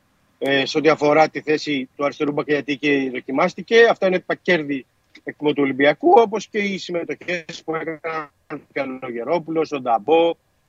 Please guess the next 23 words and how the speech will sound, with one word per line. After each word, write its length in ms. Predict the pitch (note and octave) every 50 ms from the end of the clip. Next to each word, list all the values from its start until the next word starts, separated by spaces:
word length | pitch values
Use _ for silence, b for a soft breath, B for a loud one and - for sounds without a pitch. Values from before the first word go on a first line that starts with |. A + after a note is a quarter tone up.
| _ _ _ _
ε, 720 | C#3+ C#3 C#3+ C#3+ C#3+ C#3+ C#3 C#3 C3+ C3+ C3+ C3 C3 C3 B2+
σε 180 | A#2+ - -
αυτά 160 | C3+ A#2+ D3+ C#3
τα, 440 | C#3+ C#3 C#3 C3+ C3+ C3 C3 - E3+
σε 100 | - -
αυτά 120 | - D#3 C#3+
τα 100 | D#3 D3
φιλικά. 460 | - C#3+ C#3 C3 - C#3 B2+ B2+ - _ -
Όσο 180 | F#3 G3 -
για 100 | A3 G3+
το 100 | - F#3+
Λάιτνερ, 500 | E3+ E3+ F#3 F#3 F3+ D#3+ D#3 F#3 G#3 G3+
αυτό 140 | F#3+ - -
που 60 | F3
πρέπει 160 | - F3+ D#3+ D3+
να 120 | D3 B2+
πούμε 300 | - F3+ F3+ F#3+ G3 F#3 - _ _ _ _ _ _ _
είναι 120 | F3 F3
ότι 100 | D3+ F#3
έπαιξε 220 | F3+ E3+ - -
ελάχιστα 480 | D3+ C#3 D3+ F3+ E3+ D#3+ - G#3+ G#3+ G#3
και 160 | - - F#3+
προχθές, 520 | - - D#3+ - - G#3 G#3+ G#3+ - -